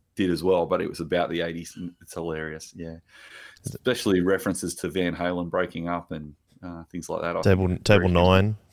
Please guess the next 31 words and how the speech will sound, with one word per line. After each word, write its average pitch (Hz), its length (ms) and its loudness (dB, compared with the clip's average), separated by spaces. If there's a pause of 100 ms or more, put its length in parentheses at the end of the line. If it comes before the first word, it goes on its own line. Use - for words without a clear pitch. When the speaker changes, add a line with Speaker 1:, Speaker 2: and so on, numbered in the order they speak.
(280)
Speaker 2:
<laughs> - 280 -6
Speaker 1:
Table 107 360 0
Nine, 78 340 -4
Speaker 2:
Table 95 260 4
Speaker 1:
yeah. 85 80 2
They 98 100 2
Speaker 2:
Nine. 113 80 6
Speaker 1:
go 117 120 2
to 107 60 4
a 92 80 2
wedding 92 340 0
in 92 100 -4
The 92 80 -4
Wedding 95 280 -4
Singer. 131 340 -6 (180)
Speaker 2:
Yeah. 82 100 -2 (380)
Speaker 1:
And 85 300 -4
he's, 101 240 -2
well, 82 300 -10
he's 80 160 -8
a 78 40 -8
wedding 87 220 -2
singer, 78 280 -10
so 85 300 0 (380)
<laughs> - 580 -10
he, 98 300 2
uh, 87 240 0
has 101 160 -2
a 87 60 -6
breakup 90 420 0
himself, 90 420 -2